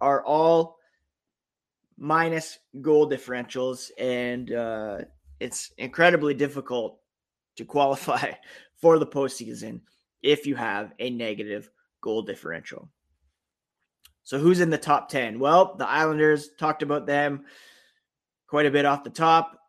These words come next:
acquiring Bo Horvat, hoping to boost their plus four goal differential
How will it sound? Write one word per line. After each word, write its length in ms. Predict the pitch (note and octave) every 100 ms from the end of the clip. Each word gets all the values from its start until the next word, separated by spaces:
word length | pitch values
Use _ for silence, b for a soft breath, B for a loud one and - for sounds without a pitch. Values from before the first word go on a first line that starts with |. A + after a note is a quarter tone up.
| _
acquiring 480 | - C#3+ C3 B2 A2+
Bo 160 | G#2+
Horvat, 540 | A2 D3 D3 D3 D3 - -
hoping 600 | D#3+ E3 D3 A#2 A#2 - _ _
to 300 | - C#3+ C#3+
boost 580 | F#2+ G2 C#3+ F#3+ - _ _ _ _ _ _
their 500 | C#3 C#3+ D3 C#3 C#3+ _ _ _ _
plus 320 | - C#3 -
four 380 | - - F3 E3
goal 180 | D#3 D3+
differential 800 | C#3+ C#3 C3+ C3+ C3 C#3 C3